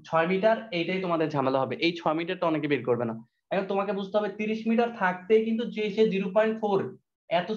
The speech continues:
সেকেন্ডে গাড়িটা থামায়, এই তিরিশ মিটার থাকতে, তাহলে ওই জিরো পয়েন্ট ফোর সেকেন্ডে তার একটা অতিক্রান্ত দূরত্ব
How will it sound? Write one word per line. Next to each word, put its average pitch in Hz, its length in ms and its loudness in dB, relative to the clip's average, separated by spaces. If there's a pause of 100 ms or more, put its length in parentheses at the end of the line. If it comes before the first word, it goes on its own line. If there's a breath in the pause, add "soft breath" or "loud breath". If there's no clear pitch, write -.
সেকেন্ডে 208 380 2
গাড়িটা 156 280 2
থামায়, 123 240 -4 (320)
এই 165 120 -8
তিরিশ 220 260 -2
মিটার 226 240 2
থাকতে, 170 240 -2
তাহলে 196 200 0
ওই 226 60 4 (460)
জিরো 190 220 2
পয়েন্ট 226 220 4
ফোর 214 120 0 (120)
সেকেন্ডে 226 340 4
তার 214 140 4
একটা 220 140 0
অতিক্রান্ত 226 360 -2
দূরত্ব 226 220 2